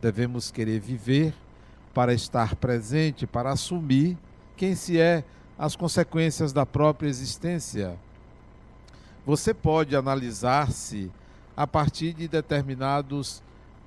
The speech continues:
paradigmas. Você pode se analisar a partir das suas capacidades profissionais.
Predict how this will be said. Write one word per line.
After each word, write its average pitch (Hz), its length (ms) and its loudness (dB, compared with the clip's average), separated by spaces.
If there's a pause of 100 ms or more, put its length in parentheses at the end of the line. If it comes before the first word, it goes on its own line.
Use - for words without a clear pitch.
(140)
paradigmas. 123 1300 -2
Você 127 240 -8
pode 143 460 0
se - 160 -4
analisar 143 760 -4 (680)
a 170 80 -2
partir 180 380 2
das 175 220 0
suas 170 560 -4
capacidades 143 760 -2
profissionais. 139 1120 -4